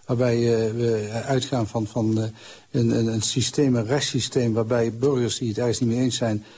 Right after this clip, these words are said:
de normale rechtsgang kunnen bewandelen. Die hebben we rijk, eh, gevuld. Dus wat dat betreft is er alle ruimte om langs normale wegen dat te bewandelen. En het openbaar bestuur zal daarbij gewoon haar rol moeten vervullen... en absoluut laten zien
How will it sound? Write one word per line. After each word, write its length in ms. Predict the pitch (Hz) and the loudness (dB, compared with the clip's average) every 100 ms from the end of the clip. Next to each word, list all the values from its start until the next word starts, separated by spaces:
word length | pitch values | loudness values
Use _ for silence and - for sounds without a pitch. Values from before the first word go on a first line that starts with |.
| - | -4
de 80 | 135 | 2
normale 340 | 120 139 135 | 4 4 2
rechtsgang 420 | 107 135 - 143 | 2 0 0 -2
kunnen 200 | 120 139 | 0 0
bewandelen. 420 | 127 123 131 131 120 | 0 0 2 2 2
Die 100 | 113 | 0
hebben 180 | 107 | 0
we 60 | 104 | 2
rijk, 260 | 123 131 - | 2 0 -2
eh, 260 | 110 104 | -2 -2
gevuld. 400 | - 110 127 151 | -4 0 0 0
Dus 140 | 151 120 | -2 -4
wat 120 | 113 | -2
dat 120 | 127 | 0
betreft 320 | 120 113 110 | 0 0 -2
is 100 | 110 | -2
er 60 | 110 | -2
alle 200 | 135 127 | 0 0
ruimte 380 | 117 110 98 104 - - - | 0 -2 -2 -6 -12 -20 -10
om 120 | - 120 | 0 2
langs 200 | 117 - | 2 2
normale 380 | 117 143 143 | 2 4 2
wegen 240 | 120 113 104 | 2 0 0
dat 120 | 95 | -2
te 80 | 104 | -4
bewandelen. 560 | 104 117 135 135 151 151 - - - | -4 0 2 2 0 -6 -20 -16 -2
En 100 | 135 | 0
het 100 | 160 | 2
openbaar 280 | 131 131 | 4 2
bestuur 280 | 113 110 151 | 2 2 2
zal 200 | 120 131 | 2 0
daarbij 320 | 113 113 117 | 0 -2 -2
gewoon 220 | 104 123 107 | -2 -2 0
haar 100 | 104 | 2
rol 200 | 143 147 | 2 2
moeten 280 | 139 120 | 2 0
vervullen... 500 | 107 107 123 113 143 151 - - | -4 -6 -4 -4 -4 -6 -20 -12
en 120 | - | -2
absoluut 340 | 127 147 160 139 | 0 0 0 2
laten 260 | 143 131 | 2 0
zien 380 | 120 123 156 165 | 2 2 2 -2